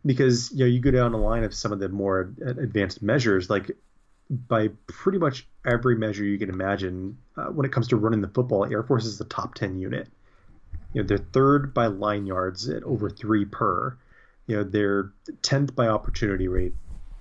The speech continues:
you know, which basically means they're getting to the second level more than half the time when they run the football. You know, they're converting short yardage situations, power success rate, eighty-nine percent of the time, which is third nationally,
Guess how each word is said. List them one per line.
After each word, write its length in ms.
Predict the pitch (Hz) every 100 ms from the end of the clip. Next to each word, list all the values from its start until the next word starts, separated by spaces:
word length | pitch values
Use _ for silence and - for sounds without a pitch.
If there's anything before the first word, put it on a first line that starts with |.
| -
you 140 | 151
know, 40 |
which 180 | 127 123
basically 280 | 117 - 107
means 160 | 98 90
they're 100 | 95
getting 260 | 113 110
to 40 | 98
the 120 | 95
second 340 | - 101 104
level 320 | 101 98 92 92
more 300 | 104 104 107
than 360 | 101 95 90 92 - -
half 280 | 135 95 92
the 80 | 143
time 540 | - 113 90 - 196 - _ - - -
when 140 | 107
they 80 | 92
run 180 | 92 92
the 60 |
football. 460 | 85 123 127 143 147 - - - -
You 100 | -
know, 60 | 107
they're 160 | 104 113
converting 880 | - 123 104 117 135 123 110 107 110 - _ _ -
short 440 | - - 127 120
yardage 240 | 110 101
situations, 560 | 98 117 - 95 90 98
power 240 | 101 101
success 520 | 95 123 - 104 101 -
rate, 220 | 95 - _ _ _ 156
eighty-nine 560 | 139 139 123 110 113
percent 260 | 107 120 113
of 60 |
the 60 | 101
time, 300 | - 101 113
which 140 | 113
is 80 | 107 -
third 280 | - 104 104
nationally, 600 | 101 101 - 127 131 139